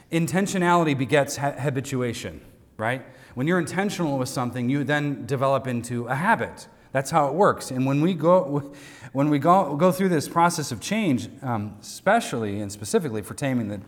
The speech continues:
taming the tongue, the last step is that training in righteousness. Practice using the tongue for righteous purposes. Whether you struggle with anger and just wanting to use your words to cut someone or,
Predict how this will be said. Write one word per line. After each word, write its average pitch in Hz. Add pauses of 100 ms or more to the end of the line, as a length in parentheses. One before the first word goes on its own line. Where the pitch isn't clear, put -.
(200)
taming 123
the 95
tongue, 101 (360)
the 127
last 180
step 190
is 127
that 135
training 165
in 139
righteousness. 131 (360)
Practice 196
using 180
the 151
tongue 185
for 143
righteous 151
purposes. 95 (1400)
Whether 147
you 139
struggle 185
with 160
anger 156 (1040)
and 123
just 139
wanting 165
to 139
use 170
your 135
words 175
to 120
cut -
someone 110
or, 101